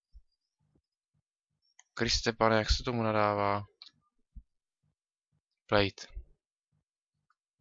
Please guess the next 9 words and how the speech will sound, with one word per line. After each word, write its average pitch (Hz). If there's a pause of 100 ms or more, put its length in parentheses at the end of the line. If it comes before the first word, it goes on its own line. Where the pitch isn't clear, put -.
(1080)
Carbon 110
plate, 98
hm, 113
moc 110
jich 113
nemám. 98 (1700)
To 123
se -
nevydařilo. 107